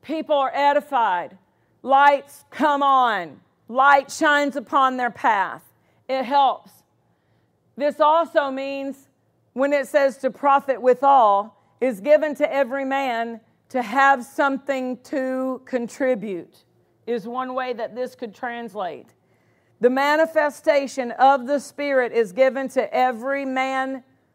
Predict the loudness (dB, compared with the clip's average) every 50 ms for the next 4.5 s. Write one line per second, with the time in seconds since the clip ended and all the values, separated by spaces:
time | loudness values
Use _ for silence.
0 | _ _ _ _ _ _ _ _ _ _ _ _ _ -8 -6 -6 -4 -4 -4 -4
1 | 0 0 0 0 0 -2 2 2 2 2 2 -4 -10 -8 -8 -8 -4 -2 0 0
2 | 0 -2 -2 -6 -6 -8 -8 -8 -8 -6 -4 -2 -2 -4 -6 -8 -6 -4 -4 -4
3 | -4 -6 -6 -4 -4 -6 -6 -6 -8 -6 -6 -6 -6 -8 -10 -8 -6 -6 -6 -8
4 | -8 -12 -16 -14 -14 -16 -16 -18 -20